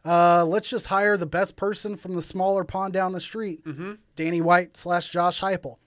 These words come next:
Speaker 1: And they are due to earn two hundred forty thousand dollars here. This is just my, uh, outward plea that if you work for this firm, holler at your boy.
Speaker 2: I, I feel like, I feel like, <laughs> like,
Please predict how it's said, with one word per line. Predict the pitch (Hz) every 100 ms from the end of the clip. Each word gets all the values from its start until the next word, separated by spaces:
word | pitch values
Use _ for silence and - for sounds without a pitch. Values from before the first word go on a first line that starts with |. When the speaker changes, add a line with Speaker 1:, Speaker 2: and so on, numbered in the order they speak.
| _ -
Speaker 1:
And | 254
they | 262 247
are | 226 196
due | 175 196
to | 185
earn | 175 175 165
two | -
hundred | 196 165
forty | 156 - 180 160
thousand | 156 151 139 143
dollars | 135 123 -
here. | - - _ _ -
This | 240
is | 254
just | 180 208 180
my, | 180 180 170 156
uh, | 143 131 - -
outward | 175 185 196 160 151
plea | 180 160
that | 139
if | 135 202
you | 190
work | 180 180
for | 180
this | 156
firm, | - 175 147 123 _ -
holler | - 220 202
at | 180 -
your |
boy. | 135 135 131 - _ _
Speaker 2:
I, | 185 - - 214
I |
feel | 220 233 285
like, | 330 339 -
I | 208
feel | 233
like, | 294 -
<laughs> | - -
like, | 208